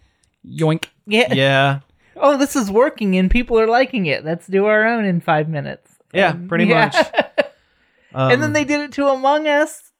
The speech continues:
Speaker 2: uh, ten years later or whatever.
Speaker 3: Yeah. Yeah. Uh, so we won't go into it, but we have to mention again, Activision Blizzard,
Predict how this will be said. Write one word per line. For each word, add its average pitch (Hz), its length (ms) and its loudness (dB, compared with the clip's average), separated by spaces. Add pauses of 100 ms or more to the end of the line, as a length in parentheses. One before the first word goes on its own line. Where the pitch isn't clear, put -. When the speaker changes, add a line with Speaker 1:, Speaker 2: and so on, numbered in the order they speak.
(120)
Speaker 2:
uh, 277 200 2
ten 285 280 -2
years 311 300 -4
later 349 480 4
or 190 60 4
whatever. 170 600 4
Speaker 3:
Yeah. 185 440 2 (540)
Yeah. 151 280 0 (640)
Uh, 185 280 4
so 180 600 4
we 185 220 0
won't 202 240 2
go 196 160 4
into 202 340 2
it, 190 200 0 (300)
but 180 180 2
we 165 100 2
have 180 180 2
to 180 80 -2
mention 170 260 0
again, 156 380 2 (380)
Activision 151 640 0
Blizzard, 147 640 0